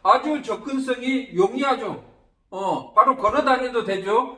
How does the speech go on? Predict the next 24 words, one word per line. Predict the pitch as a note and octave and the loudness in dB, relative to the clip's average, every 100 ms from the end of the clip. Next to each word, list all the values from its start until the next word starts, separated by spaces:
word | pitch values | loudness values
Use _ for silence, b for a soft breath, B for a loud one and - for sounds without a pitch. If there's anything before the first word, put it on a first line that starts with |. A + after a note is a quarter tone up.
| - | -4
자전거 | F#3+ F#3+ C4+ C4+ | 0 0 0 0
타고 | A#3+ A3+ | 2 4
다니면 | F#3+ E3+ A3+ G3+ | 2 -2 -4 -8
됩니다. | E3+ F#3+ F#3 - | -10 -4 -4 -4
차량이 | A3+ A#3+ A#3+ C4 C#4+ B B - | -2 -2 -2 -4 -4 B B -6
필요가 | D4 D4+ C#4 A#3+ | 2 4 6 6
없을 | G#3+ B3 - | 4 -4 -8
것 | G3 | -4
같습니다. | E3 - E3 C#3 A#2+ - - b b b | -2 -4 -8 -6 -6 -6 -14 b b b
자, | B3+ B3+ | 2 4
그리고 | C4+ D4+ C#4+ C4+ | 2 2 2 4
이제 | A#3+ | 2
공단 | A3 G3+ A3+ C4 C4 | 2 -4 0 2 2
내 | A3+ C4 | 2 4
오피스텔 | B3 G3 - B3 A#3 A3+ G#3+ | 4 2 -2 -6 -2 0 0
몇 | E3 F3 | -2 -4
군데 | A#3+ A#3+ G#3 | -4 -6 -6
이제 | F#3+ | -6
분양을 | E3 F3 G#3 G3 | -6 0 0 0
했었는데 | G#3+ A3+ A3+ G3 F3+ E3+ | -4 -4 -8 -8 -10 -6
사실 | G#3+ G#3+ B3+ C4+ B B _ | -6 -2 -4 -4 B B _
분양률이 | F#3 B3 B3+ B3+ B3 A#3+ | -2 0 0 -2 -4 -4
좀 | A3+ | -4
저조했습니다. | - A#3 B3+ A3+ G#3+ A3+ G#3+ G3 D#3 - | -2 -2 0 2 2 0 -2 2 2 2